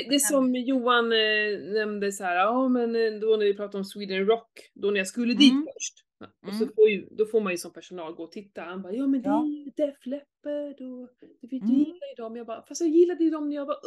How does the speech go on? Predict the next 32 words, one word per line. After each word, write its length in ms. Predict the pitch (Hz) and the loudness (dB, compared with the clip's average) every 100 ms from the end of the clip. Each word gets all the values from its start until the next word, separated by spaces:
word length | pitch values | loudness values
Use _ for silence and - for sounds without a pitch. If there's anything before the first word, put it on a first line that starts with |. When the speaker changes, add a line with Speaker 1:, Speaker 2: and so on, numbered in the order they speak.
| 403 | 6
Speaker 1:
ung." 320 | 185 175 202 - _ _ _ _ - | 6 0 -6 -8 _ _ _ _ -16
Alltså, 160 | 269 320 262 233 _ | -4 0 0 -2 _
det, 80 | 285 | -4
jag 240 | 262 311 | -4 -4
tror 140 | 330 359 | 2 2
inte 140 | 311 | 2
att 40 | 269 | -4
det 60 | |
blir 100 | 254 | -8
samma 360 | 269 320 269 269 | -8 -4 -4 -4
sak 560 | - - 349 220 214 233 | -8 -8 -8 -8 -10 -14
att 60 | |
se 280 | - 240 214 | -10 -6 -4
dem 480 | 202 202 202 202 - _ _ _ - | -4 -6 -6 -8 -12 _ _ _ 4
nu, 440 | 262 381 - - | 8 8 6 -4
tjugo 580 | 196 294 269 202 202 233 | -2 4 4 2 -4 -2
år 300 | 233 214 208 | 0 0 -2
se-, 340 | 202 294 - 247 | -6 -8 -4 2
eller 140 | 320 | 2
det, 260 | 277 311 269 | 2 0 -2
det 140 | 277 | -2
måste 240 | 294 277 277 | -2 -2 2
vara 100 | 262 | 6
mer. 360 | 311 453 175 | 8 8 4
Det 100 | 185 | -2
är 60 | 262 | -4
ju 60 | 254 | -4
så 120 | 220 | -6
här 200 | 202 196 _ _ _ _ _ _ _ _ _ _ | -10 -12 _ _ _ _ _ _ _ _ _ _
tjugofem 600 | - 262 - 415 403 202 | -14 -2 2 4 4 4
år 140 | 170 | 0
senare. 520 | 165 190 160 82 - | -10 -12 -12 -16 -20